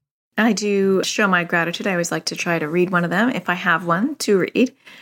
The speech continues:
So I do want to say thank you to Kay Voss.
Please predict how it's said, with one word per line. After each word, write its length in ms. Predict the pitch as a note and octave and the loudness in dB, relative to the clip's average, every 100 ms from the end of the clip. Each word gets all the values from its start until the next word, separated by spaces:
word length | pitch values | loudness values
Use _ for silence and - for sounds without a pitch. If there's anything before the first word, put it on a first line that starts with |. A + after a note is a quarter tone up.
| _ | _
So 200 | - - | -6 0
I 100 | F3+ | 0
do 160 | F#3 F#3 | -2 -4
want 140 | F3 | -2
to 80 | E3+ | -4
say 280 | - F3 E3+ | -2 -2 -2
thank 280 | E3+ E3+ - | -4 -4 -2
you 100 | G3 | -2
to 260 | - E3+ | 0 -2
Kay 520 | E3 - F#3+ F#3 F3 | -4 -4 0 2 0
Voss. 680 | F3+ E3+ D#3 E3+ F4+ - - | 0 -2 0 0 -2 -4 -10